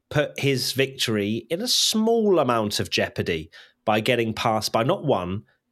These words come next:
but both Mercedes at the beginning. And I would have loved to have seen how that race would have unfolded with Russell having that extra pit,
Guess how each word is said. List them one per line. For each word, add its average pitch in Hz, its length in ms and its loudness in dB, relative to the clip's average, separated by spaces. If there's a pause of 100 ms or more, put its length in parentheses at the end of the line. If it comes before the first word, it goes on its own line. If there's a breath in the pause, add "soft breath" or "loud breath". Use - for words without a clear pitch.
(120)
but - 240 -4
both 160 360 2
Mercedes 107 880 0
at 104 140 -4
the 101 80 -4
beginning. 101 420 0
And 117 80 0
I 147 40 2
would 170 100 0
have 165 100 0
loved 190 280 0
to 151 100 0
have 131 80 0
seen 117 240 0
how 113 160 0
that 107 180 0
race 110 240 0
would 139 120 2
have 135 100 0
unfolded 98 600 -2 (300 loud breath)
with 95 160 -2
Russell 107 380 0
having 101 260 -2
that 95 220 -4
extra 98 300 -6
pit, - 240 -4